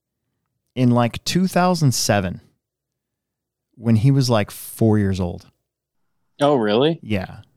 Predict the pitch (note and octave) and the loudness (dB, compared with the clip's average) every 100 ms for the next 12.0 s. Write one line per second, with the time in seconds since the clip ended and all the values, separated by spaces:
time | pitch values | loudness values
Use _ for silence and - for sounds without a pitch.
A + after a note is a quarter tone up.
0 | _ _ _ _ _ _ _ _ _ _ | _ _ _ _ _ _ _ _ _ _
1 | _ _ _ _ _ _ _ _ _ _ | _ _ _ _ _ _ _ _ _ _
2 | _ _ _ _ _ - C3+ B2 - B2 | _ _ _ _ _ 0 0 0 -6 -4
3 | A#2 G#3 F#3 - D3 A2 G#2 G2 G#2+ G2 | 2 2 2 0 0 2 0 0 0 -2
4 | - E3 E3 G#2 F2 E2+ _ _ _ _ | 0 0 0 -2 -4 -10 _ _ _ _
5 | _ _ _ _ _ - G#2 G2+ C#3+ E3 | _ _ _ _ _ -4 -2 0 2 0
6 | C3 A#2+ G#2+ G2+ B2 A2+ A2+ G2+ - A2 | 2 2 2 2 0 0 -2 -4 -2 -2
7 | - G#2+ F#2 _ _ - F#2+ - - - | 0 -4 -4 _ _ -8 -6 -6 -14 -20
8 | _ _ _ _ _ _ _ _ _ - | _ _ _ _ _ _ _ _ _ -12
9 | E3+ - G#2+ F2+ - F#2+ - - G2+ - | -10 -6 -6 -6 -8 -10 -10 -6 -6 -6
10 | - _ _ - A#2 B2 B2 A2+ C3 A2+ | -14 _ _ -4 0 2 2 2 2 2
11 | G2+ F#2+ A2 A#2+ A#2 G#2 G2 F#2+ F2 - | -2 -4 -2 0 2 0 0 -2 -4 -10